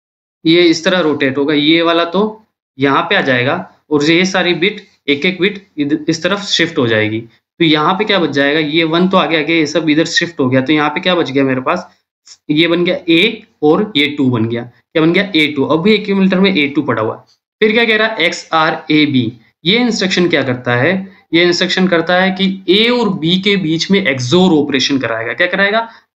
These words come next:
ए और B के content के बीच में एक्सोर operation कराएगा। ए में क्या पड़ा हुआ मेरे पास?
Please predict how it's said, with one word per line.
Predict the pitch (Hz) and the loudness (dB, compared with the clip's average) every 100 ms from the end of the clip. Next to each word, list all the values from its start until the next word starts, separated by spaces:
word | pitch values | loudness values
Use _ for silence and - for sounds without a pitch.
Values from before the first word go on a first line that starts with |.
| - | 0
ए | 196 247 | 2 4
और | 247 170 | 2 2
B | 151 165 | 2 0
के | 185 196 | 0 -2
content | 147 131 156 208 196 | 0 0 2 0 0
के | 170 | 0
बीच | 135 127 135 | 4 4 2
में | 185 | 0
एक्सोर | 143 131 127 170 | 0 -2 0 4
operation | 156 143 131 131 131 | 4 2 0 0 -2
कराएगा। | 120 113 113 - - _ _ | -2 -4 -4 -6 -10 _ _
ए | 185 | 0
में | 208 214 | 2 0
क्या | 208 | 0
पड़ा | 196 185 | 0 2
हुआ | 185 | 2
मेरे | 190 185 185 | 2 2 2
पास? | 190 196 - - | 2 0 -2 -12